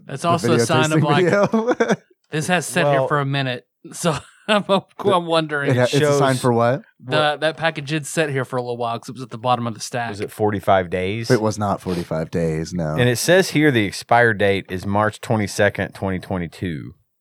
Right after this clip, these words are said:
Speaker 3: So, and I'm assuming that's in refrigeration.
Speaker 2: Right, probably, yeah.
Speaker 3: Check with Zeus on that.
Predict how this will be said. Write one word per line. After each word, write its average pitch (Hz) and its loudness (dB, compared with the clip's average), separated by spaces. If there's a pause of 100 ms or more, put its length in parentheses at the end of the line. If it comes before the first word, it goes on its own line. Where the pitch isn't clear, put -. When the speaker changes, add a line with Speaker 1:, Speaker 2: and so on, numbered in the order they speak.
(140)
Speaker 3:
So, 101 0
and 107 0
I'm 113 2
assuming 110 -4
that's - -2 (600)
in 95 0 (180)
refrigeration. 90 -6 (540)
Speaker 2:
Right, 95 0
probably, 80 0
yeah. 69 -6 (540)
Speaker 3:
Check - 0
with 233 2
Zeus 147 -6
on 214 -12
that. 226 -14